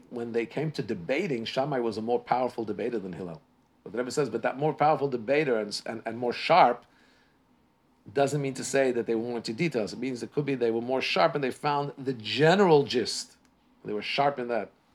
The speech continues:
At any rate, here, we're saying that Shammai does have the aspect of being detail-oriented, evaluating. So they're looking, Gevuris. Gevuris is being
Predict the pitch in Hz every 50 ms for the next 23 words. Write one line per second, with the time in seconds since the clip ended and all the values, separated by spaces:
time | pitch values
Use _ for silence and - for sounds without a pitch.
0 | _ _ - - - 139 165 180 170 143 123 120 143 170 165 147 143 - - -
1 | - - - _ - 120 - 170 175 185 156 135 - - - 190 214 202 170 143
2 | 135 156 165 160 160 156 143 139 139 135 127 120 - - 143 123 - - 131 131
3 | 135 127 117 113 - _ 131 135 131 127 117 104 139 180 156 - 180 175 180 175
4 | 180 185 175 160 139 127 120 - 131 131 131 131 131 127 127 - - _ _ -
5 | 135 113 110 151 156 190 247 226 202 190 175 165 170 175 156 135 131 127 127 127
6 | 131 - - - - 143 143 139 143 147 160 190 208 208 190 170 147 127 156 180
7 | 262 311 254 160 131 - - 147 165 233 233 202 160 180 165 143 147 185 196 190
8 | 180 156